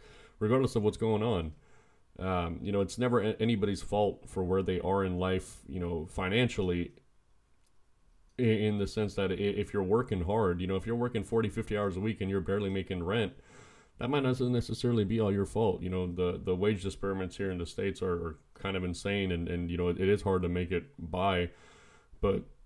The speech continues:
you know, y-, y-, you gotta just keep focused and just keep working. You know, the, the sun is gonna shine for everybody at some point.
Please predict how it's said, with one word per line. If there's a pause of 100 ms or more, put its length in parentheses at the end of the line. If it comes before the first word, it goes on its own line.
(240)
you
know,
y-,
y-,
you
gotta
just
keep
focused
and
just
keep
working.
You
know,
the, (100)
the
sun
is
gonna
shine
for
everybody
at
some
point.